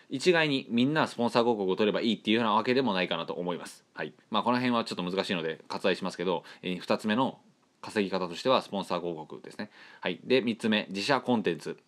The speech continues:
これは僕がやってるような感じで、メルマガであったり、ブログであったり、ノートであったり、こういったところに来てもらって、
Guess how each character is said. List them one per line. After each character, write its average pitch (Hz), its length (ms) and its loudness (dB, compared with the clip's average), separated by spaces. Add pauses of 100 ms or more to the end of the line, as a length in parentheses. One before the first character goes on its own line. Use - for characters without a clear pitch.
こ 127 80 2
れ 139 60 4
は 165 220 4
僕 113 200 -2
が 110 60 6
や 104 60 6
っ 98 40 -2
て 107 120 0
る 107 40 2
よ 101 60 2
う 98 40 -2
な 80 280 -6
感 90 160 -4
じ 85 80 -8
で、 92 320 2
メ 95 80 0
ル 101 80 0
マ 104 120 2
ガ 98 100 4
で 101 80 6
あ - 20 6
っ - 80 -2
た 85 100 -2
り、 90 340 2
ブ 95 120 -2
ロ 104 120 4
グ 101 80 2
で 98 100 4
あ - 20 4
っ 92 80 -6
た 85 100 -2
り、 90 220 2
ノ 123 140 4
ー - 20 2
ト 95 80 0
で 82 60 0
あ 82 60 -4
っ - 40 -20
た 78 100 -6
り、 73 200 -12
こ 117 80 2
う 120 40 4
い 113 40 2
っ - 20 0
た 113 60 0
と 110 100 0
こ 120 80 2
ろ 113 60 2
に 101 180 -2
来 - 60 -16
て 104 80 -2
も 92 100 -2
ら 87 60 -2
っ 87 60 -6
て、 101 340 2